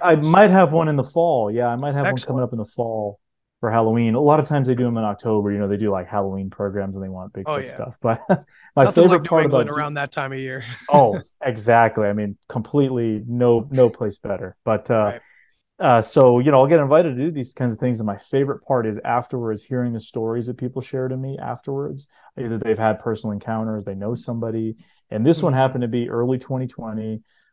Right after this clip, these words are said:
Speaker 1: uh, like January or February. So right before kind of everything went crazy, <laughs> uh,
Speaker 2: Yeah.
Speaker 1: you know, and, and it was in Dover, New Hampshire. I did a library talk, and this woman came up to me afterwards and told me this story. And I don't remember the exact detail, if it was her father or her uncle. It was one of the two, I believe.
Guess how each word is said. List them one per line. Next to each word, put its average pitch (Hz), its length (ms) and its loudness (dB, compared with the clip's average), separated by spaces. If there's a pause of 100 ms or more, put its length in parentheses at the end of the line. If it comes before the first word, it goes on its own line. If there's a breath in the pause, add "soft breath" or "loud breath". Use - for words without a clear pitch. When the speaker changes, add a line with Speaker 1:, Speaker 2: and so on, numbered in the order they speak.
(120)
Speaker 1:
uh, 101 320 -6
like 95 180 -8
January 117 480 -2
or 107 60 -4
February. 107 560 -6
So 107 160 -14
right 110 200 -6
before 120 480 -2
kind 113 200 -6
of 110 40 -2
everything 113 320 -2
went 110 160 -4
crazy, 110 540 -6 (180)
<laughs> - 160 -14
uh, 214 60 0 (520 loud breath)
Speaker 2:
Yeah. 127 300 2
Speaker 1:
you 131 120 2
know, 123 220 2
and, 120 240 -2 (300)
and 135 220 2
it 135 100 6
was 120 240 2
in 117 120 -2
Dover, 117 280 0
New 131 100 -2
Hampshire. 127 300 -2
I 113 40 0
did 110 80 0
a 110 60 0
library 139 420 0
talk, 110 340 -4
and 113 140 -4
this 110 180 -8
woman 139 240 -4
came 127 200 -2
up 117 120 -4
to - 80 -10
me 110 100 -6
afterwards 120 420 -6
and 104 100 -6
told 117 200 -4
me 107 80 -4
this 104 200 -10
story. 123 600 -4 (460)
And 113 180 -2
I 117 100 4
don't 143 120 2
remember 147 300 0
the 127 100 2
exact 123 480 -2
detail, 120 380 -2
if 110 100 -12
it 120 100 -6
was 113 180 -10
her 104 100 -6
father 127 460 -4
or 110 60 -4
her 104 220 -8
uncle. 113 500 -6
It - 40 -20
was 110 120 -12
one 117 160 -4
of 120 60 -4
the 107 80 -4
two, 113 300 -4
I 101 60 -4
believe. 104 440 -6